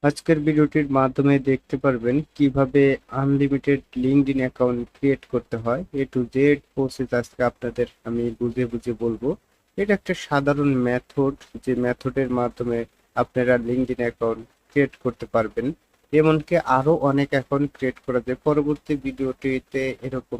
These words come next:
সিস্টেম যে কি কি অ্যাকাউন্ট ক্রিয়েট করা যায় আমি A to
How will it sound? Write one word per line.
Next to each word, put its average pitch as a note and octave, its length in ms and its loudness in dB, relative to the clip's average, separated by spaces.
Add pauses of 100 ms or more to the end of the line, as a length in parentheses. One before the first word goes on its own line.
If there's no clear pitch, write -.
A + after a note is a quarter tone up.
(160)
সিস্টেম A#2+ 320 -8 (180)
যে B2 100 -6 (140)
কি C#3+ 120 -8 (100)
কি D3+ 160 -4
অ্যাকাউন্ট A#2+ 380 -4 (100)
ক্রিয়েট A#2+ 220 -4 (100)
করা A#2 160 -4 (100)
যায় C#3 160 -2 (380)
আমি B2+ 160 0 (120)
A - 0 - (100)
to C3+ 60 -6